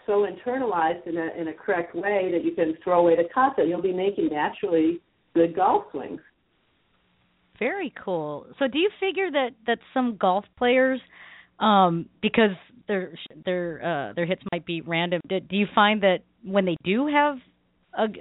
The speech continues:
Speaker 2: a, a good swing, that is it an accident to them, or is it, you know, because they're actually aware of their center that point in time and then forget about it and on other swings?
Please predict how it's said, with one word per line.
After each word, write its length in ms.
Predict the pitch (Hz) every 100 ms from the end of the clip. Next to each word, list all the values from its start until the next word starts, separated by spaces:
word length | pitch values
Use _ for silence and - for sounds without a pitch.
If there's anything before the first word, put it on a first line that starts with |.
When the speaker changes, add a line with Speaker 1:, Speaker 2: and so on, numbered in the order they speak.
| 185
Speaker 2:
a, 280 | 196 175 185
a 40 |
good 200 | 190 208 -
swing, 320 | 220 214 202
that 200 | 190 170 - _ _ _ _ _ _
is 120 | 202 185
it 100 | 175
an 140 | 156 165
accident 560 | 185 - 294 294 285
to 100 | 302
them, 260 | 285 302 302
or 160 | 214
is 100 | 202 190
it, 120 | 190 _ _ _ 185 180 - 196
you 160 | 220
know, 80 | 185
because 380 | 180 - 202 196 170
they're 260 | 190 175
actually 340 | 170 180 - 175 165
aware 220 | 165 190
of 100 | 220
their 160 | 240 240 -
center 440 | 254 262 269 233 _ 170
that 240 | 196 -
point 200 | 247 208
in 40 |
time 280 | 196 208 208
and 80 | 190
then 220 | 180 160 _ _ _ _ _
forget 300 | 180 165 165
about 360 | 180 196 202 220
it 140 | 233
and 140 | 165 160
on 160 | 165 165
other 220 | 175 208
swings? 320 | 254 254 294